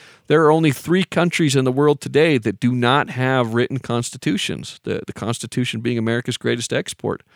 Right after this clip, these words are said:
So I look at these things and I just marvel. Wait a second. We have a new dispensation. We have silence in heaven. We have a gathering. We have destruction that spreads across the whole world. I, I,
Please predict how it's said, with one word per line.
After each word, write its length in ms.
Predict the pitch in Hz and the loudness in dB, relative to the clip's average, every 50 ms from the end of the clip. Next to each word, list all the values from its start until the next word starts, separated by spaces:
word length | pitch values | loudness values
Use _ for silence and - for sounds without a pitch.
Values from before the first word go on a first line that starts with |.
| _ - - - - - - - _ _ _ _ _ _ | _ -20 -20 -20 -20 -20 -20 -20 _ _ _ _ _ _
So 400 | - - - 156 151 151 151 - _ _ _ _ _ _ _ _ _ - | -8 -2 2 2 2 2 0 -2 _ _ _ _ _ _ _ _ _ -4
I 120 | 160 151 | -2 0
look 280 | 143 135 139 196 220 - | 0 2 2 0 0 -2
at 140 | 285 - - | -4 -4 -2
these 260 | 147 131 117 - - | -2 -2 -2 -2 -2
things 380 | - 135 123 120 123 127 120 - | 0 2 2 2 2 0 -2 -4
and 200 | - 127 127 127 | -4 -2 0 0
I 60 | 127 | 0
just 240 | 123 120 113 - - | 0 -2 -6 -6 -6
marvel. 640 | 117 120 131 160 208 196 143 104 92 - - - _ _ _ _ _ _ _ _ _ _ _ _ _ _ _ _ _ _ _ - | -4 0 0 2 2 0 0 -2 -6 -6 -10 -18 _ _ _ _ _ _ _ _ _ _ _ _ _ _ _ _ _ _ _ -8
Wait 200 | - 135 202 240 | -4 -2 -2 0
a 60 | 233 | 0
second. 520 | - - - 107 95 - - - - - - | -2 -2 -2 -4 -4 -6 -12 -16 -16 -18 -12
We 220 | - - 127 131 | -6 -4 -2 -2
have 160 | 131 131 127 117 | 0 -2 -2 -2
a 80 | 120 | 0
new 220 | 113 110 123 165 175 | 0 2 0 0 0
dispensation. 760 | 180 180 - - - 160 143 - 139 - 147 - 180 175 | 0 -2 -2 -2 -2 -2 0 2 2 2 2 2 0 2
We 60 | 139 113 | 2 2
have 120 | 107 104 | 2 0
silence 520 | - - 123 127 135 160 196 202 190 - | -2 -4 -2 0 0 0 0 0 -2 -2
in 80 | 165 131 | -2 -2
heaven. 360 | 123 120 117 117 123 143 151 - - - - - - | -2 -2 -2 0 -2 -2 -4 -6 -10 -20 -20 -14 -6
We 140 | - 139 123 | -2 -2 0
have 180 | 127 123 113 107 | 2 2 0 0
a 60 | 107 | -2
gathering. 560 | - - 113 110 113 131 135 156 170 185 196 | -2 0 2 4 4 4 4 4 2 4 4
We 100 | 170 135 | 4 4
have 140 | 123 123 110 | 2 2 0
destruction 640 | 110 101 - - - - 131 151 156 - - 202 190 | 0 -2 -4 -2 0 2 2 2 2 0 0 0 2
that 120 | 143 - - | 0 0 -2
spreads 380 | - - - 143 147 165 165 | -6 -4 0 2 2 2 2
across 340 | 175 - - - 160 151 143 | 0 -2 2 2 2 2 2
the 120 | - - 139 | 0 -2 0
whole 200 | 143 143 135 127 | 0 0 0 2
world. 320 | 120 117 120 143 175 - _ _ - - - - - - - - - _ _ _ _ _ - | 2 4 4 2 2 0 _ _ -20 -20 -20 -20 -20 -20 -20 -20 -20 _ _ _ _ _ -2
I, 220 | 151 151 165 165 - - | 0 2 2 2 0 0
I, 140 | - 143 | -2 -2